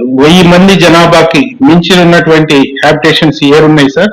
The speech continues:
ఐదు వందల పై నుంచి వెయ్యి లోపు ఉన్నటువంటి జనాభా ఉన్న హ్యాబిట-, అన్‌కనెక్టెడ్ హ్యాబిటేషన్స్ పదహారు ఉన్నాయి.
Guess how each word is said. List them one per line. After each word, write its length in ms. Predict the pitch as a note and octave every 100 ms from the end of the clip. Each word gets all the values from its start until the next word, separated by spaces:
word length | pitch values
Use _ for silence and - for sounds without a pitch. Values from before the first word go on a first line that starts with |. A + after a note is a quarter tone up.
| - _ _ _ _ _ _ _ _ _ -
ఐదు 180 | D3+ E3+
వందల 420 | E3+ F3+ F#3+ F3+ -
పై 160 | D#3+ E3+
నుంచి 640 | E3+ E3 E3+ E3+ C#3+ C#3
వెయ్యి 200 | D3+ E3+
లోపు 460 | D#3 C3+ D#3+ F3 E3+
ఉన్నటువంటి 580 | E3 D#3 D#3 C#3+ C#3
జనాభా 840 | B2+ C#3+ D3+ C#3+ C#3+ C#3 C#3 C#3 C#3
ఉన్న 220 | C3+ C#3+
హ్యాబిట-, 500 | C#3 - C#3 C#3+ C#3 C3
అన్‌కనెక్టెడ్ 500 | C#3+ D#3+ D#3 C#3 C#3
హ్యాబిటేషన్స్ 460 | C#3 D3 D#3 C3+ C3
పదహారు 340 | B2+ C#3+ C#3+
ఉన్నాయి. 220 | C3 D3+